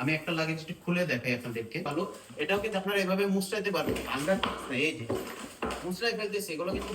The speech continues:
ভাঙার চান্স নাই। হচ্ছে বিশ ইঞ্চি একটা লাগেজ। প্রথমে যে জিনিসটা দেখাবো, এটা কিন্তু এক্সপেন্ডেবল। আপনারা চাইলে কিন্তু এটা বড় করতে পারবেন এবং এটা আছে আপনার ডাবল চেন এবং ইন্টারন্যাশনাল টিএসএ লক এবং বিশ ইঞ্চির এই পাশেও কিন্তু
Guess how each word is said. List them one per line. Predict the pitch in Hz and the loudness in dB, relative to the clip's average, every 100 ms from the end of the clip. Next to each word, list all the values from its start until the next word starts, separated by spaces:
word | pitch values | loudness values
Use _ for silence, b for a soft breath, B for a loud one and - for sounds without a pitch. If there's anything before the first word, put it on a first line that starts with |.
| - | -4
ভাঙার | 147 190 262 - - 175 | -2 -2 -2 -8 -8 -4
চান্স | 160 165 180 | -4 -4 0
নাই। | 147 - - - | 0 0 -4 0
হচ্ছে | 196 185 170 | 4 6 8
বিশ | 185 208 | 6 6
ইঞ্চি | 185 185 | 2 2
একটা | 180 160 | 2 0
লাগেজ। | 170 208 - | -2 -4 -2
প্রথমে | 190 208 202 180 | 0 2 2 2
যে | 196 | 0
জিনিসটা | 175 175 190 151 | -2 -2 -2 0
দেখাবো, | 156 170 175 | -2 0 2
এটা | 156 | 2
কিন্তু | 160 160 147 | 0 2 0
এক্সপেন্ডেবল। | - - 151 131 110 90 - B B B | 0 -4 -4 -2 -4 -6 -10 B B B
আপনারা | - 139 139 | -2 -2 2
চাইলে | 160 151 156 | 4 4 2
কিন্তু | 156 170 | 2 0
এটা | 180 240 - 113 | 0 -2 -8 0
বড় | 143 160 165 | 2 2 0
করতে | 156 160 | -2 0
পারবেন | 147 151 165 131 | 0 0 -4 -4
এবং | 139 127 139 | -4 -6 -6
এটা | 143 180 | 2 2
আছে | 165 180 - | 2 0 0
আপনার | 151 - B B B 107 139 | 0 -2 B B B 0 4
ডাবল | 156 180 185 180 - | 6 6 2 2 2
চেন | 180 175 247 - 127 | 4 4 0 -2 -6
এবং | 139 151 156 170 | -4 -4 -2 0
ইন্টারন্যাশনাল | 175 175 165 151 170 160 | 2 2 0 0 -2 0
টিএসএ | 160 156 147 147 127 | 4 4 4 0 0
লক | - - B - 127 | -2 -4 B -4 0
এবং | 143 131 | 2 2
বিশ | 175 175 220 | 4 6 6
ইঞ্চির | 202 - 175 - - - | 6 4 2 2 -4 4
এই | 180 202 | 6 6
পাশেও | 202 220 220 | 6 6 6
কিন্তু | 220 | 4